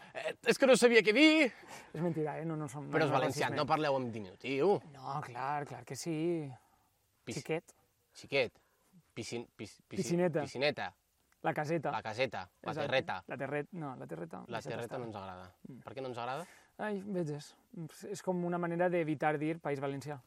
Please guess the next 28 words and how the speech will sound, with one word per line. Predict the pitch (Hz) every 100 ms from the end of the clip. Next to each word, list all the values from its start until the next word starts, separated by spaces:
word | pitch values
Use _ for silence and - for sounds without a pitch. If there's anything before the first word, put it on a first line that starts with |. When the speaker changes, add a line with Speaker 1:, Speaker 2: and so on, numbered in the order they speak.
| _ -
Speaker 1:
Ah, | 104 127 127 - -
no. | 98 87 107 101 _ _ _ -
País | 113
Valencianet. | 117 113 - 110 92 _ _ _ _ -
Speaker 2:
Ah, | 190 - -
Speaker 1:
Encara | 190 185 190
Speaker 2:
eh, |
Speaker 1:
és | 190
Speaker 2:
veus? | 175
Speaker 1:
pitjor. | 180 185
Speaker 2:
Encara | 175 165
és |
pitjor. | - 139 139 135
Speaker 1:
Per | - 240
què |
no | 196
Speaker 2:
És |
Speaker 1:
callo | - 196
la | -
Speaker 2:
pitjor, | 147
Speaker 1:
boca? | 151 185
Speaker 2:
ja, |
ves. | 170 147 - 139
Speaker 1:
Et | -
toca. | 139 98 - -
Speaker 2:
És | 240
un | 359
insult | 285 214 - 247 240 220 208 190 170 -